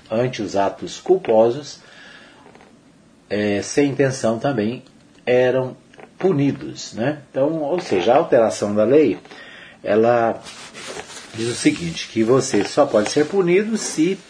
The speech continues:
você tiver o dolo, ou seja, a intenção de causar os prejuízos ao erário público, né? Então, isso dificultou a condenação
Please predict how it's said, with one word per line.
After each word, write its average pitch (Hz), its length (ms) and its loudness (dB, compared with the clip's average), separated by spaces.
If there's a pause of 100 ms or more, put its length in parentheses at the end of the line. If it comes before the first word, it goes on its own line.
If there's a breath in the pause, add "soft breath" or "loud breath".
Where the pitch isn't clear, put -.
(220 loud breath)
você 147 280 0
tiver 139 340 4
o 170 80 4
dolo, 104 460 4 (160)
ou 147 100 2
seja, 110 480 2
a 113 160 0
intenção 117 960 -4 (800 loud breath)
de 104 160 -6
causar 98 680 0
os 101 220 -2
prejuízos 101 1040 0
ao 117 100 6
erário 107 320 4
público, - 540 -6
né? 139 220 0 (260)
Então, 190 260 0 (640 loud breath)
isso 117 920 2 (200)
dificultou 120 960 2
a 120 100 2
condenação 110 840 0